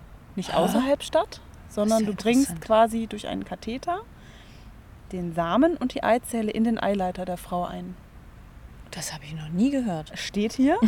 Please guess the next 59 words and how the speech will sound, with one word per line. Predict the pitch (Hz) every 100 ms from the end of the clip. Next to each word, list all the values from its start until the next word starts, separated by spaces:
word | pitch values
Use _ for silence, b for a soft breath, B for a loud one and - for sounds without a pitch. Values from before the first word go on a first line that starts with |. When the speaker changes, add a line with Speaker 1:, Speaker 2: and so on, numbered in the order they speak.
| 220
Speaker 2:
<laughs> | 214
Speaker 1:
Ich | 220 233
habe | 226 226
das | 233
auch | - 277
noch | 294
nie | 240
Speaker 2:
Hat | 214 220
das | -
Speaker 1:
gehört. | 262
Speaker 2:
schon |
mal | 285 262
jemand | 269 247 233
gemacht? | 180 165 254 - - -
Speaker 1:
War | 190 254
auch | 226
mal, | 220 208 -
war | 226
auch | 180
mein | 185 170
Gedanke. | 170 170 170 170 165 -
Ist | 202 -
das | 208 -
gängig | 180 208 330 -
noch? | 320 392 - - - - -
Wird | 240 247
das | 240
überhaupt | 202 196 190
noch | 175
gemacht? | - 180 233 -
Unter | 208 202
welchen | 185 180 185
Voraussetzungen? | 190 165 175 240 233 - 285 269
Gibt | 220 -
es | 202
hier | 214
Speaker 2:
Ja. | 175
Speaker 1:
jemanden, | 208 226 -
der | 208
das | 190 190 196
hört, | 208 208
der |
sagt, | 196 202
„Ja, | 320 392 311
ich, | - 339 - -
ich | -
Speaker 2:
Ist |
das | 233
Speaker 1:
war's“? | 254
Speaker 2:
erfolgsversprechend? | 359 - - 160 - 247 - - 359 196 170
Speaker 1:
Ist | 220
das | 208
erfolgsversprechend? | - 180 202 233 277 - - - - 262 - 262 254
Aber | - 196
es | -
steht | - 240 285
hier | 302 254
so | 247
drin, | 254 196 233